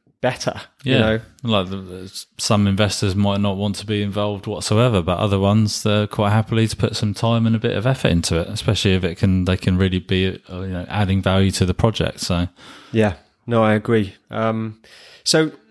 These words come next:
Speaker 1: the final thing I think we're gonna talk about is, for me, probably one of the most important things of all. And it really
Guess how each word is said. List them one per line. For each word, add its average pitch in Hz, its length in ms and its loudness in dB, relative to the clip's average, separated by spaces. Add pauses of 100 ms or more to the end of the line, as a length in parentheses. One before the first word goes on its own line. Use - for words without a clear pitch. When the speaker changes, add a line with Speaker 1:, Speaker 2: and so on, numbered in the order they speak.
Speaker 1:
the 147 100 -2
final 190 380 2
thing 120 420 0
I 113 100 -8
think 123 220 -4
we're 117 220 0 (140)
gonna 113 200 -2
talk 110 360 -2
about 98 360 -10 (1160)
is, 120 540 0 (160)
for 123 160 -6
me, 135 240 2
probably 117 320 0
one 110 120 2
of 110 60 0
the 107 60 -2
most 107 260 -2
important 98 420 -4
things 98 240 -4
of 90 120 -10
all. 92 320 -8 (1040)
And 107 400 0 (220)
it 107 140 -4
really 123 580 0